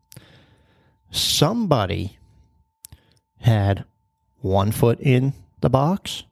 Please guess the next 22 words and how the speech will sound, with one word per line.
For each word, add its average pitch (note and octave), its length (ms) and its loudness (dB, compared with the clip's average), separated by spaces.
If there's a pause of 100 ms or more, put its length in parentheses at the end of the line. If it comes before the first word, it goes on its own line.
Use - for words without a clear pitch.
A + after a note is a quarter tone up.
(880)
one F#2+ 400 -2
foot A2 240 0
outside D3+ 460 2
of C3+ 80 2
the - 60 -8
box. - 580 -8 (2750)
And C3+ 220 2
then A2 320 2 (320)
there A2+ 200 2
was - 480 0 (960)
a C3+ 40 2
discussion - 760 0 (1200)
between G2 540 0
that G2 260 0
shooter A2+ 580 2
and F#2+ 340 -4
a - 40 -8
few - 240 -6
of F#2 60 -6
the G2 120 0
other C3+ 160 4
shooters. C3+ 640 2